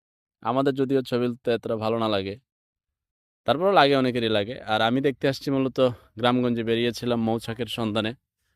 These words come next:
তার মধ্যে সরিষা ক্ষেত। আর এখানে দেখছি সেই পরিশ্রমী মৌমাছিদের কাজ, তাদের যে কালেকশন, নীরবে নিভৃতে তাদের মতো করে তারা কাজ করছে।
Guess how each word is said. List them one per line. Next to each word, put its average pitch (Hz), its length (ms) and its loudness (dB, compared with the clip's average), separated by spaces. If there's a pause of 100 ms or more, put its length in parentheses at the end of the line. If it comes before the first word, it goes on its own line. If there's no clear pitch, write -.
(180)
তার 113 140 2
মধ্যে 113 240 -2
সরিষা 110 420 -6
ক্ষেত। 110 260 -2
আর 104 120 2
এখানে 135 260 -2
দেখছি 143 340 -2 (720)
সেই 196 220 4
পরিশ্রমী 170 640 2
মৌমাছিদের 135 640 2 (560)
কাজ, 113 220 8 (540)
তাদের 117 260 2
যে 123 140 2
কালেকশন, 120 460 0 (720)
নীরবে 123 580 6
নিভৃতে 117 520 2
তাদের 113 260 2
মতো 110 220 -2
করে 107 160 -2
তারা 110 220 0
কাজ 107 280 0
করছে। 117 320 -4